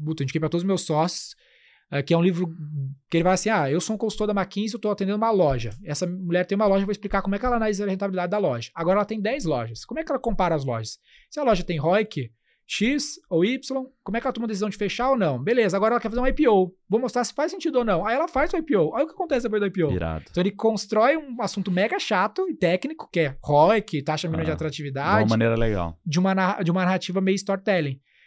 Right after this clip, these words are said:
Speaker 2: Legal.
Speaker 1: Muito legal, Valuation, pra quem quer se ava-, se aprofundar nisso. Aí o livro que mais mudou minha vida é Jim Collins, toda a literatura do Jim Collins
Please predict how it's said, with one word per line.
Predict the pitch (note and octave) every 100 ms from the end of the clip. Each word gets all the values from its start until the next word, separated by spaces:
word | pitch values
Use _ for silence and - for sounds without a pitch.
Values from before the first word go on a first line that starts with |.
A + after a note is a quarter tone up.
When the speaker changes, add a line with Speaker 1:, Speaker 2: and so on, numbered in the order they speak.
| -
Speaker 2:
Legal. | D#2+ D#2
Speaker 1:
Muito | C3+ F#3+
legal, | G#3+ F#3+ D#3
Valuation, | D3 D3+ D3 D3 E3+
pra | E3+
quem | E3
quer | D#3+ D#3+
se |
ava-, | E3 E3 F3+ D#3+ E3
se | -
aprofundar | D#3+ D#3 F3+ F#3+
nisso. | D#3+ D3
Aí |
o | E3+
livro | F#3+ G3+
que | G3+
mais | F#3+ F#3 B3
mudou | A3 A#3+ F#3
minha | G3 D#3+
vida | E3 G3 A3
é | F3+ D3+
Jim | D#3+
Collins, | E3 C#3+ E3 B3
toda | F#3 F3+
a |
literatura | F3+ E3+ D3+ D3+ D3
do | C#3
Jim | C3
Collins | C3 C3+ F#3+ G3+